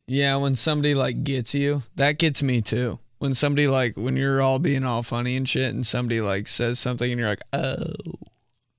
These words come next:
<laughs> It's, like, deeper funny than you were going. You're like, "Holy shit." <laughs> Yeah, I get that.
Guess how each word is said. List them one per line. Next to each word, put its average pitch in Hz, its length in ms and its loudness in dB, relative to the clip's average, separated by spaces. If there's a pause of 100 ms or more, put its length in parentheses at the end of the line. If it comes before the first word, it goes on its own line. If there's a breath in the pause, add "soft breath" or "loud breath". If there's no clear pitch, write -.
(400)
<laughs> - 0 -
It's, 151 760 2
like, 117 240 0
deeper 120 360 0
funny 120 340 -2
than 120 220 -2
you 123 100 -2
were 123 140 0
going. 135 320 -2
You're 123 140 0
like, 104 120 -2
"Holy 107 300 -4
shit." - 420 -12 (160)
<laughs> 151 640 0 (260 loud breath)
Yeah, 117 240 -2
I 123 80 0
get 117 220 -4
that. 110 280 -8